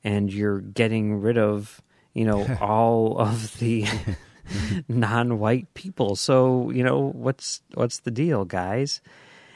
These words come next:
Speaker 1: And because of that, because he went to bat for them, um, and risked, you know, his job,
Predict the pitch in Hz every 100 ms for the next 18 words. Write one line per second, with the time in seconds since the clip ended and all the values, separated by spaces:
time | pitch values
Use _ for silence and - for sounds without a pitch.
0 | _ - 113 113 113 160 156 107 95 87
1 | - 117 - 117 110 120 117 107 87 101
2 | 120 - - 87 87 92 110 - - 98
3 | 95 95 - _ _ _ - 104 104 113
4 | - - - - 120 98 107 127 123 139
5 | 107 120 156 151 147